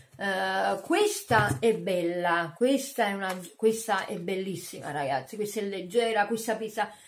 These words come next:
questa è più leggera di questa, è normale perché qua c'ha la copertina. Eh, ma se io dovessi pre-, farmi regalare l'agenda <laughs> da Roberta,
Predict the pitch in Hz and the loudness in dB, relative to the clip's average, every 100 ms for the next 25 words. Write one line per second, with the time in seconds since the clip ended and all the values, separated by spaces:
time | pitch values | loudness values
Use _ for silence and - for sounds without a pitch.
0 | - - 262 247 220 277 277 269 262 247 | -12 -4 -2 -2 -2 2 4 6 6 6
1 | 226 214 190 180 170 - 214 180 175 - | 6 2 -4 -4 -4 -4 0 0 -2 -18
2 | _ _ - 202 220 226 262 226 214 - | _ _ -12 -2 2 6 8 8 6 2
3 | 269 - 214 214 202 196 196 202 175 - | 2 4 4 6 4 2 2 -4 -6 -8
4 | 214 185 180 175 165 - - - - - | -8 -6 -2 -2 -4 -10 -16 -16 -14 -4
5 | 208 196 208 214 214 208 220 247 302 254 | -2 0 0 2 2 4 6 6 6 6
6 | 262 254 247 - 240 233 220 247 240 214 | 6 6 0 -2 -2 0 0 0 -2 0
7 | 226 214 208 202 196 196 185 190 240 247 | -2 -2 0 0 0 -2 -2 -2 -2 -2
8 | 254 240 202 220 214 202 190 233 277 277 | 4 4 4 2 0 -2 0 6 8 6
9 | - 262 | 2 2